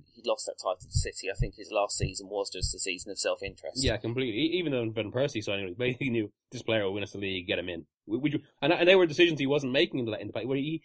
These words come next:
Speaker 2: he almost got slightly Wenger-esque in some deci-, in some decisions. I mean,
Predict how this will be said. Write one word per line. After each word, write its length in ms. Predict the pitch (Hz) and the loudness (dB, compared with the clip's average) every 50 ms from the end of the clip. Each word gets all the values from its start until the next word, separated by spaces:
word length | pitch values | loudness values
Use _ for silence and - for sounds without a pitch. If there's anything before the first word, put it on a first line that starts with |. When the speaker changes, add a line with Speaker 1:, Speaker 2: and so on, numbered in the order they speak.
| _ _ | _ _
Speaker 2:
he 80 | - 202 | 2 2
almost 200 | 226 233 208 - | 4 4 4 4
got 160 | 220 190 170 | 4 4 4
slightly 540 | 151 - - - 175 185 190 - 170 160 143 | 2 -6 0 4 6 6 6 4 4 0 2
Wenger-esque 640 | 135 147 165 190 185 160 135 117 110 113 113 - - | 4 4 4 4 2 2 2 2 2 0 -2 -4 -4
in 160 | 110 107 104 | -4 -2 0
some 220 | - 117 113 113 | 0 0 0 0
deci-, 340 | 107 104 92 - 113 117 - | -2 -4 -4 -4 -2 -2 -2
in 80 | 113 113 | -4 -4
some 120 | 113 113 | -4 -4
decisions. 360 | 107 101 117 117 113 113 101 | -4 0 0 0 0 0 -2
I 60 | 101 110 | -2 -4
mean, 100 | 113 | -6